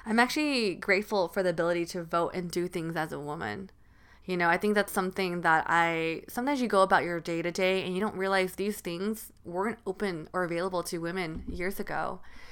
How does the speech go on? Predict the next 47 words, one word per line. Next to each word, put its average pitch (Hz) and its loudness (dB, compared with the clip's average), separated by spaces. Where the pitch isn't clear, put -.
And, 180 0
you 170 -2
know, 185 6
as 175 8
we 196 0
tackle 190 6
episodes 175 0
on 170 0
voting 170 0
and 170 -2
just 180 -6
women's 175 -4
rights, 156 0
I'm 170 -4
like, 175 -2
"Dude, 247 2
these 208 4
are 277 4
things 220 -2
people, 247 -4
like, 185 0
fought - 0
and 175 -4
died 160 -4
for, 139 -2
and 165 -4
I 170 -2
should 185 -6
really 180 -2
be 165 -4
thankful 160 -8
for." - -6
I'm 220 2
just 226 0
really 220 6
fortunate 185 2
to 165 -2
have 180 6
the 180 4
ability 165 2
to 180 -4
have 165 0
voted 160 2
in 151 -2
this 160 -6
past 156 -4
election. 180 0